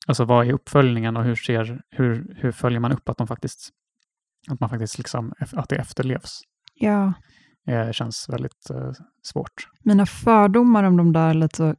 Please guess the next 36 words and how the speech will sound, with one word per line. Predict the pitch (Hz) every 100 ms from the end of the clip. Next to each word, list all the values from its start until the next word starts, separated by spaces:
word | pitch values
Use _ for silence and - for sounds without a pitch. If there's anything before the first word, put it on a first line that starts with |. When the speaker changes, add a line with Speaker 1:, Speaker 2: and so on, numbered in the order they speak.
| _
Speaker 2:
kvarteren, | - - 196 180 170 160 160 143 - - _ _ _ _ _ _ _
ehm, | 180 170 160 160 - _
ja, | -
men | 170
Skånegatan | - 185 170 165 175 - 165
och |
så, | 160
att | 160 170
det | 165
är |
ett | -
ställe | - 165
där | 160
många | 175 170 185
tar | 180 156
såna | 151 165 160
här, | 156 151 151
ehm, | 156 151 156 151 _ _ _ - _ _ _ _
apptaxi | - - - - 208 - - 180 175 151 -
och | 180
sånt. | 175 185 - - _ _ _ _
Speaker 1:
Mm, | 139 139 165 202 - _ _
kanske. | 151 139 156 185 -
Speaker 2:
Ehm, | 185 170 165 160 160 160 151 _ _ _ _
och | 190
det | 196
blir | 190 185 175 156
ju, | 160 196
ja, | 175 180
hur | 180
ska | -
det | 175
gå | 180 202
för | 175
dem | 180 185
då? | 180 180